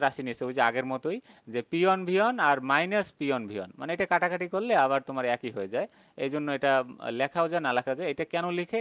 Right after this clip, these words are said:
কারণ এটাকে আমাদের যে সমীকরণটা সাজানোর জন্য বা প্রমাণ করার জন্য আমাদের এরকম কিছু প্রসেস করতে হয়, যেটা আমরা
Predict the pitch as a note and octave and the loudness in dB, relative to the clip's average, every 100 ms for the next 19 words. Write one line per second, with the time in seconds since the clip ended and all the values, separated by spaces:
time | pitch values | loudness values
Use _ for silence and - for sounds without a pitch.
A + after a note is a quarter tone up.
0 | G#3+ C#3 C#3 C3+ D3 D#3 D3+ C#3+ C#3+ D3 | 0 0 0 -6 -4 -2 -2 -2 -4 -6
1 | D3 C3 C3+ C3+ D3 D3 C#3+ A#2+ B2 C3+ | -6 -8 -8 -4 -2 -4 -4 -4 -4 -6
2 | B2+ B2 A2 G#2+ - C3 C3 C3 C3 C3 | -8 -8 -6 -8 -6 -4 -4 -4 -6 -6
3 | G#3+ F#3+ A#2+ A2 A#2 G#2+ A#2 - A2 A2 | -10 -10 -8 -8 -8 -10 -12 -12 -16 -10
4 | B2+ A2 A2+ - A#2 G2+ F#2 - - - | -10 -10 -14 -12 -10 -10 -14 -16 -20 -10
5 | E3+ E3 D#3 D3+ | -2 -2 0 4